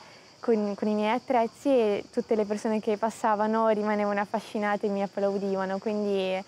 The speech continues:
mi fa pensare a tutto il percorso che, che ho fatto. Sono molto legata alla, alla mia città perché mi ha accolta molto, molto bene a braccia aperte.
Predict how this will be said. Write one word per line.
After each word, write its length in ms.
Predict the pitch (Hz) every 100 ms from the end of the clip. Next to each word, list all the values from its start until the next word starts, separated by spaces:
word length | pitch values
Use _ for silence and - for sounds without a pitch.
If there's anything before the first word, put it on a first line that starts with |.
| - -
mi 100 | -
fa 120 | 240 247
pensare 340 | 254 247 233
a 60 | 233
tutto 220 | 240 240
il 60 |
percorso 560 | 214 214 - 214 - 220
che, 520 | 214 208 202 196 190
che 100 | 190
ho 60 | 202
fatto. 540 | 190 180 - - 185 196
Sono 240 | - 220
molto 260 | 214 214 220
legata 840 | 208 196 196 202 190 190 190 -
alla, 840 | 196 196 190 185 180 180 190 196 - - - -
alla 180 | 196 190
mia 180 | 196
città 380 | 196 202 - 180
perché 960 | 196 190 214 196 196 196 196 190 196 - - - - - - - - - - - - - - -
mi 100 | 240
ha 60 | 233
accolta 460 | 226 247 233 240
molto, 600 | 220 226 220 247 233 226 220
molto 300 | 226 226 240
bene 280 | 220 220 226
a 80 |
braccia 320 | 202 202 - 196
aperte. 640 | 175 175 - - 180